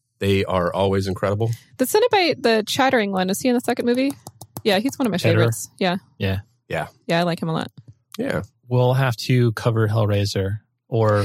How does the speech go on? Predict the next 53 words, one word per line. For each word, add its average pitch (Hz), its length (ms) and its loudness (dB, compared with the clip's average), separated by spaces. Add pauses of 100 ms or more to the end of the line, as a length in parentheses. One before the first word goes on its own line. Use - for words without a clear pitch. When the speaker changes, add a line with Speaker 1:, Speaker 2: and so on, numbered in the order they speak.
Speaker 3:
one 110 140 2
of 101 80 0
the 101 80 -2
sequels 101 680 -2
in 101 240 0
greater 98 260 0
depth 95 320 -2
at - 80 -4
some 95 160 -4
point. 98 240 -2
Speaker 2:
Yeah, 214 220 4
no, 190 140 2
I 180 60 2
agree. 175 320 0
I 185 100 2
was 190 140 2
gonna 196 140 2
Speaker 3:
Yeah. 180 40 -2
Speaker 2:
choose 185 300 -2
one 180 160 0
for 175 140 -4
this, 165 300 -2
uh, 160 340 0 (260)
this - 400 -4 (120)
spooky 185 440 0
season, 185 320 0
but 165 100 0
I 165 40 2
really 165 320 0
wanted 151 240 -2
to, 160 60 -2
like, 160 160 -2
go 165 180 -2
hard 156 220 -2
in 156 60 -4
the 160 60 -4
paint. 160 280 -4 (440)
Speaker 3:
Got 127 200 0
it. 98 180 -4
Got 104 160 2
it. 95 80 -2
Speaker 2:
So 110 120 2
Speaker 3:
And 110 220 2
also, 107 340 2
since 92 220 -2
we 95 60 -2
just 92 160 -2
did 95 80 -2
Rawhead 92 300 0
Rex, 90 380 -4
maybe 90 180 -2
a 90 60 -2
little 87 260 -4